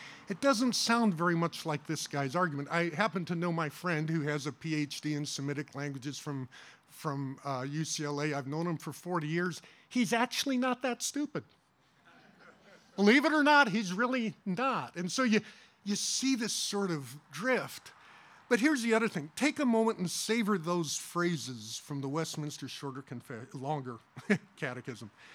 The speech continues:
Charitably abs-, esteeming our neighbor, preserving and promoting the good name of our neighbor, rejoicing in our neighbor's good name, covering our neighbor's infirmities, freely acknowledging our neighbor's gifts and graces.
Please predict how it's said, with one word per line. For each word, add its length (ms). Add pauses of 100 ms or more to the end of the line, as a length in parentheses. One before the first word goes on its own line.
(500)
Charitably 680
abs-, 360 (520)
esteeming 680
our 140
neighbor, 360 (100)
preserving 640
and 100
promoting 500
the 80
good 280
name 500
of 120
our 100
neighbor, 280
rejoicing 880
in 100
our 100
neighbor's 400
good 200
name, 360
covering 480
our 100
neighbor's 400
infirmities, 720 (420)
freely 720
acknowledging 800
our 160
neighbor's 460 (100)
gifts 480 (120)
and 160
graces. 680